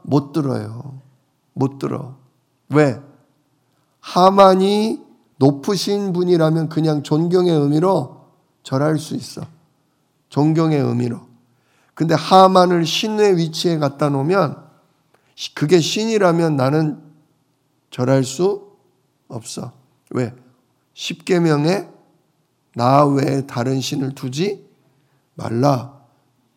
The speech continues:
어? 만들지도 말고 절하지도 말라. 그래서 안 하는 거예요. 그래서. 왜?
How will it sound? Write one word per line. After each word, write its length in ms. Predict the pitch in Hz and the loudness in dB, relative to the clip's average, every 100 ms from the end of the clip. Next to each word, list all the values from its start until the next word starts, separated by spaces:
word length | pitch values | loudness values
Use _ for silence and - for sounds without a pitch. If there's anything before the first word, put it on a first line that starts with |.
| - | -12
어? 180 | 139 - - | -10 -10 -2
만들지도 680 | 127 160 175 170 160 160 180 | 0 2 4 2 0 0 2
말고 840 | 143 135 165 185 135 - - _ | 2 0 2 2 0 -8 -20 _
절하지도 920 | - 131 151 151 151 151 208 226 - - _ _ _ _ | -6 0 2 4 2 2 2 0 -6 -20 _ _ _ _
말라. 520 | - 120 123 127 117 - _ _ _ _ _ _ _ - - | -18 -12 -10 -10 -12 -18 _ _ _ _ _ _ _ -20 -8
그래서 340 | 147 156 139 | -2 0 0
안 140 | 113 | -4
하는 300 | 104 - 123 | -8 -14 -16
거예요. 180 | - - _ _ | -18 -20 _ _
그래서. 420 | - 110 120 - _ _ _ _ _ _ _ _ _ _ _ _ _ _ _ _ _ _ - | -18 -18 -18 -20 _ _ _ _ _ _ _ _ _ _ _ _ _ _ _ _ _ _ -6
왜? 300 | 139 127 | 0 0